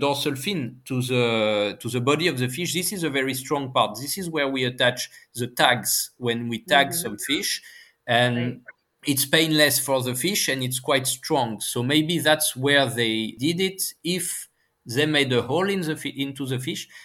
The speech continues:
Speaker 1: But maybe they did not make a hole because apparently the fish were, the remoras were almost tamed. And they came back to the boat when the line broke, for example.
Speaker 2: Mm-hmm.
Speaker 1: So th-,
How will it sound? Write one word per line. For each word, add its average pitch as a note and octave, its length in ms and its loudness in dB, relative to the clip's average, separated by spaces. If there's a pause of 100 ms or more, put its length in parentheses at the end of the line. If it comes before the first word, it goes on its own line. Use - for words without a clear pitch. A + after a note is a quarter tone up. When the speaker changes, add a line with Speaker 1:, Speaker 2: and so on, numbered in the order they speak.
(140)
Speaker 1:
But C3 160 -6
maybe G#3+ 320 0
they F#3+ 120 2
did E3 200 -4
not F3+ 280 -2
make C#3+ 280 -2
a B2 100 0
hole C3 240 0
because B2+ 500 -2
apparently C#3 760 0 (340)
the F3+ 160 -6
fish - 360 -4
were, D3 280 4
the C3+ 180 -4
remoras E3 640 4
were C#3 120 0
almost C#3 640 -2 (120)
tamed. C3+ 500 0 (500)
And B2+ 520 4
they D#3+ 120 6
came F#3+ 240 0
back C3+ 220 4
to B2+ 100 -6
the C3 120 -2
boat B2+ 340 0 (200)
when B2 240 0
the A2 340 -6
line B2 340 2
broke, C3 340 0
for - 280 -8
example. G2 460 -8 (500)
Speaker 2:
Mm-hmm. E3 300 -14
Speaker 1:
So A2 880 0
th-, B2 200 -8